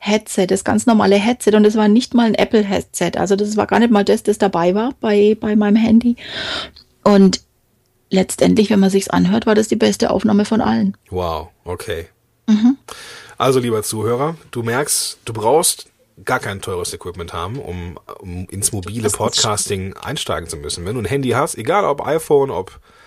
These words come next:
Speaker 2: Samsung, äh, weiß ich nicht, wie sie alle heißen, ähm, da ist meistens schon ganz gutes Equipment eingebaut.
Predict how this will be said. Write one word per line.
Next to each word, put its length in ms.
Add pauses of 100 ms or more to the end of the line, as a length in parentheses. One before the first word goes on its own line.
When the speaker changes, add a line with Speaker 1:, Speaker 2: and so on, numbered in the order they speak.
(540)
Speaker 2:
Samsung, 760
äh, 40 (920)
weiß 200
ich 40
nicht, 100
wie 100
sie 100
alle 160
heißen, 460 (140)
ähm, 460
da 100
ist 120
meistens 320
schon 500 (460)
ganz 240
gutes 280
Equipment 460
eingebaut. 460